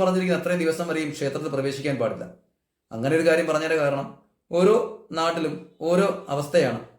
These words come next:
ഈ പ്രസവശേഷം പറഞ്ഞിരിക്കുന്നത്. ചിലർക്ക് നൂറ്റിയെട്ട് ദിവസത്തിന് ശേഷമാവാം, ചിലർ അൻപത്തി ആറ് ദിവസത്തിന് ശേഷമാകാം, ചിലപ്പോൾ നാൽപത്തിയൊന്ന് ദിവസത്തിന് ശേഷമാകാം. എന്നാൽ ചിലർ കുഞ്ഞിന് ചോറൂണ് കൊടുക്കുന്ന ആ ദിവസം വരെയൊക്കെ ആകാം. അപ്പോൾ അത് ഓരോ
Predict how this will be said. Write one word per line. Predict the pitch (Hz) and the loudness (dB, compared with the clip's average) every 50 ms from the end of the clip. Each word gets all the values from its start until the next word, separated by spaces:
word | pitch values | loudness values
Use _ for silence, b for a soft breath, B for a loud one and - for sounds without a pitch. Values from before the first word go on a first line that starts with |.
| _ - 135 | _ -10 -10
ഈ | 139 127 - - | -10 -10 -10 -6
പ്രസവശേഷം | - 135 131 170 160 139 147 147 156 147 - 170 147 | -6 -4 0 0 0 0 0 -2 -2 -2 -2 -2 -2
പറഞ്ഞിരിക്കുന്നത്. | 131 123 120 113 104 104 107 104 - - - _ _ _ _ _ _ _ _ _ | 0 -2 -2 -4 -6 -8 -10 -12 -12 -18 -20 _ _ _ _ _ _ _ _ _
ചിലർക്ക് | - 139 151 156 160 185 185 185 185 180 - - - | -2 0 0 0 2 2 2 0 0 -2 -6 -10 -10
നൂറ്റിയെട്ട് | 151 165 165 170 185 175 175 170 160 | -8 -8 -6 0 2 4 4 4 4
ദിവസത്തിന് | 156 151 147 147 147 - 147 | 2 0 0 -4 -4 -4 -2
ശേഷമാവാം, | 139 127 143 135 131 127 127 127 123 123 - - _ _ _ _ _ _ _ - | -4 -4 -4 -4 -2 -2 -2 -2 -2 -6 -10 -16 _ _ _ _ _ _ _ -4
ചിലർ | 165 165 175 175 185 185 185 - - - - 143 | 2 4 6 6 6 6 4 2 -6 -8 -6 -6
അൻപത്തി | 156 160 175 185 180 196 196 - - - - _ - 139 147 | -4 -2 -2 -2 -2 -2 -6 -6 -8 -12 -18 _ -4 -2 0
ആറ് | 165 180 190 185 | 2 2 4 4
ദിവസത്തിന് | 180 165 - - 160 156 139 139 | 2 2 2 -2 -4 -6 -4 -4
ശേഷമാകാം, | 135 127 139 135 127 123 127 127 - - - - _ _ _ _ | -4 -4 -2 -2 -2 0 -2 -2 -4 -8 -14 -20 _ _ _ _
ചിലപ്പോൾ | - 139 143 139 165 156 147 | -4 -4 0 2 2 2 4
നാൽപത്തിയൊന്ന് | 139 139 139 - 170 170 175 175 170 | 2 2 4 2 2 2 2 -2 0
ദിവസത്തിന് | 151 143 - 147 143 127 139 | -2 -2 -4 -4 -6 -4 -4
ശേഷമാകാം. | 127 - 135 127 123 120 123 123 127 - - _ _ _ _ _ _ - | -4 -4 -4 -4 -4 -4 -4 -6 -8 -14 -20 _ _ _ _ _ _ 2
എന്നാൽ | 180 190 185 - | 2 2 2 4
ചിലർ | - 185 185 202 196 - - - - _ _ _ _ _ - | 2 4 4 4 4 2 -6 -14 -18 _ _ _ _ _ -4
കുഞ്ഞിന് | 196 214 208 233 233 196 190 | -2 0 2 2 2 2 2
ചോറൂണ് | 196 196 202 214 240 240 226 202 | 2 4 4 4 4 4 4 2
കൊടുക്കുന്ന | 190 185 185 185 175 170 | 2 2 2 2 2 2
ആ | 165 | 2
ദിവസം | 160 156 156 165 151 | 0 -2 -2 -2 -2
വരെയൊക്കെ | 147 143 143 135 127 113 | 0 0 0 0 0 -2
ആകാം. | 104 104 - - - - - _ _ _ _ _ _ _ _ _ _ 170 | -2 -4 -8 -10 -18 -20 -20 _ _ _ _ _ _ _ _ _ _ -2
അപ്പോൾ | 180 214 220 196 | 4 6 6 6
അത് | 185 220 254 - - - - 190 | 6 4 2 0 -4 -6 -4 -2
ഓരോ | 208 220 | 0 2